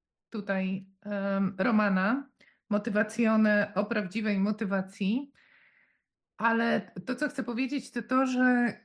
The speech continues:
ym, potrzebujemy paliwa, które będzie paliwem prawdziwym. Prawdziwym, czyli takim wynikającym z tego, kim jestem,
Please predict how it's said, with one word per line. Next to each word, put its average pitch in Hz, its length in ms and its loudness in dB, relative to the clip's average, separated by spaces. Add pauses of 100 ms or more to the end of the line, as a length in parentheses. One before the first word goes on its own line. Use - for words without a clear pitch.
ym, 220 760 0 (560)
potrzebujemy 247 800 -2
paliwa, 233 880 -2
które 233 280 -2
będzie 247 520 0 (120)
paliwem 233 500 0
prawdziwym. 175 840 -6 (460)
Prawdziwym, 233 880 2
czyli 214 320 0
takim 240 520 2 (100)
wynikającym 226 960 0
z - 100 -10
tego, 214 500 -4 (140)
kim 226 480 2 (240)
jestem, 220 800 -2